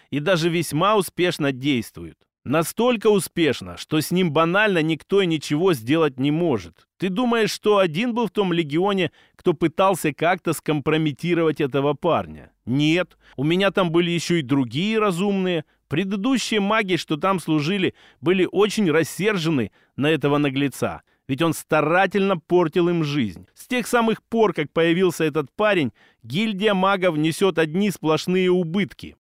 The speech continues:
И по сути мы ничего сделать не можем. Этот наглец живёт чуть ли не в своё удовольствие,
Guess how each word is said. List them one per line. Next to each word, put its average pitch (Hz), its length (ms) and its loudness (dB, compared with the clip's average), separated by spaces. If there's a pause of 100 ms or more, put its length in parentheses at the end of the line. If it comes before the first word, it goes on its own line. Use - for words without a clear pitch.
(400)
И 190 100 0
по 240 180 4
сути 240 320 0
мы 208 160 2
ничего 226 540 0
сделать 185 420 0
не 202 140 0
можем. 127 480 -2 (100)
Этот 175 320 0
наглец 185 640 0
живёт 185 480 0
чуть 208 240 -2
ли 202 120 0
не 208 100 0
в 175 40 -2
своё 196 340 2
удовольствие, 180 760 -2